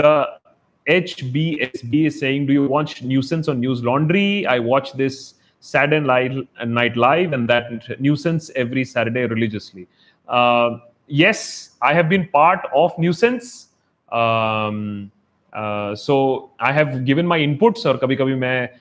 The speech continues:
अपने inputs भी शेयर करता हूँ। You watch a very good show। Uh, and वो टीवी डिबेट्स पे,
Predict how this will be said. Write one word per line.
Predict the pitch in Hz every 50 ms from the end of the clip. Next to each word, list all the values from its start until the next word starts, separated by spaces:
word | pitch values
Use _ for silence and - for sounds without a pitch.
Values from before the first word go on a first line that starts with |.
| _ _ _ 123
अपने | 120 127 135 139 135 127
inputs | 120 117 156 147 - 143
भी | 131
शेयर | - 135 127 127
करता | - 127 113 113 139
हूँ। | 147 165 185 190 160
You | 139 120
watch | 117 123 - -
a | 139
very | 120 117 120 127 127
good | 127 123 - -
show। | 120 117 117 - - _ _ _ _ _ _ _ _ 107
Uh, | 104 104 104 104 101 101 101 101 101 101 104 - - 117
and | 120 123
वो | 127
टीवी | 127 131 127 127 131
डिबेट्स | 131 117 127 127 123 123 -
पे, | - _ _ 131 123